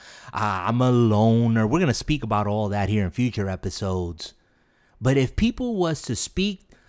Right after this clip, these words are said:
about you today, and let me tell you, there are people that are speaking about you today,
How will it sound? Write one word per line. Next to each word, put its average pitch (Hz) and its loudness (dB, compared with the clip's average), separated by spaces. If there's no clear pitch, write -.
about 139 0
you 143 0
today, 113 -2
and 117 -2
let 160 2
me 196 2
tell 180 -2
you, 127 -2
there 98 -2
are 131 -4
people 107 -4
that 95 -4
are 95 -4
speaking 101 -6
about 98 -4
you 101 -4
today, 90 -6